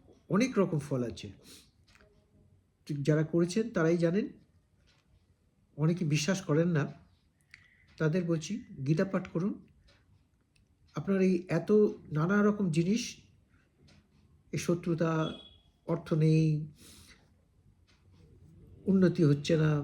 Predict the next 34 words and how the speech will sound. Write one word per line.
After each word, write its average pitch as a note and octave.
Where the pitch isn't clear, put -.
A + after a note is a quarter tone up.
পড়াশোনা E3+
করে D#3
না, D#3
কোন, B3
মানে G3
নানা A3+
রকম B3
ঝামেলা F#3
আপনারা D3
বলেন D3+
না, D3+
কোনো A3
ঝামেলার A3+
কোনো G#3
আলাদা G#3
কোনো A3
মন্ত্রই G3+
পাঠ D#3
করতে -
হবে B2
না, C3+
আপনি F3
গীতা F#3+
পাঠ D3
করে G#2+
যান, G2+
তাহলে F3+
আপনি G3+
সব G#3
ফল E3
পেয়ে B2+
যাবেন। G2
আমি D3
আপনাদের F#3